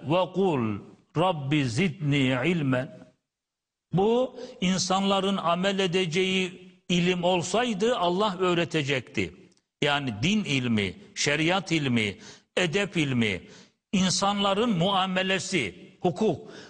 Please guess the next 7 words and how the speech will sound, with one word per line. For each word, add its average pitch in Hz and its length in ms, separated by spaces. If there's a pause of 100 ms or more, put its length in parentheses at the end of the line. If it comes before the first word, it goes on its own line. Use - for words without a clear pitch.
(140)
bunlar 214 420
öğretilmiş. 202 840 (340)
Bunların 220 560
dışında 202 640
bir 196 120
ilimden 156 600
bahsediliyor. 113 800